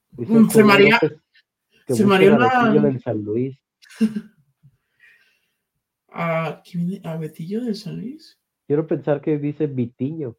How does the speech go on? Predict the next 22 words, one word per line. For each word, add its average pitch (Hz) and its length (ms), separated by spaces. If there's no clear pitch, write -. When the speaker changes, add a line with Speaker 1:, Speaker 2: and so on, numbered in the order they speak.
Speaker 2:
Vitiño. 175 680
Pero 202 280
Ve-, 196 240
Vitiño 220 460
es 240 100
extremo. 208 560
Digo, 180 440
se 175 120
me 160 80
haría 160 120
una 220 120
apuesta 208 280
interesante, 214 600
pero, - 200
eh, 160 280
Jesús 170 260
Manuel 185 280
Soto, 185 340
Henry 165 240
Martín, 160 340
imposible, 151 500
amigos. - 500